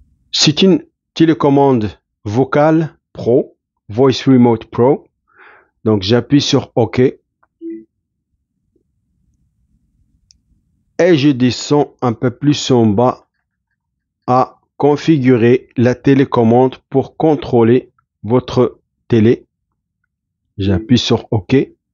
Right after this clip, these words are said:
Configuration I R. La configuration I R est largement compatible avec les grandes marques de télé. Vous devrez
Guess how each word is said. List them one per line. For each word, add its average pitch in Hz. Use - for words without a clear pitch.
Configuration 143
I 151
R. 143
La 131
configuration 151
I 147
R 147
est 139
largement 143
compatible 123
avec 113
les 123
grandes 117
marques 120
de 110
télé. 113
Vous 120
devrez 127